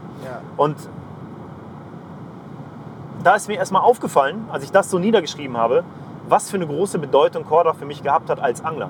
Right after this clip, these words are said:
Speaker 1: Ja.
Speaker 2: Als ich Karpfenzeit geschrieben habe, das erste Buch, bin ich natürlich nach diesem Buch und natürlich auch während des ganzen Schreibprozesses,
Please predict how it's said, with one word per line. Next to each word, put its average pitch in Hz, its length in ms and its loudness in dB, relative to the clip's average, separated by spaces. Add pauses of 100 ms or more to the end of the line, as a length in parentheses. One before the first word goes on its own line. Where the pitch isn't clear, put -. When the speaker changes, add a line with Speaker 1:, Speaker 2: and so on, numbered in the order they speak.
(220)
Speaker 1:
Ja. 123 80 -12 (160)
Speaker 2:
Als 185 160 6
ich 190 100 -4
Karpfenzeit 165 400 2
geschrieben 120 320 -4
habe, 107 140 -4
das 107 120 -8
erste 147 220 2
Buch, 135 220 0
bin 156 140 0
ich 151 80 -12
natürlich 151 380 0 (400)
nach 151 320 4 (300)
diesem 151 240 0
Buch 127 200 0 (180)
und - 80 -12
natürlich 135 280 -2
auch 123 80 0
während 160 220 4
des - 120 -12
ganzen 151 220 0
Schreibprozesses, - 800 0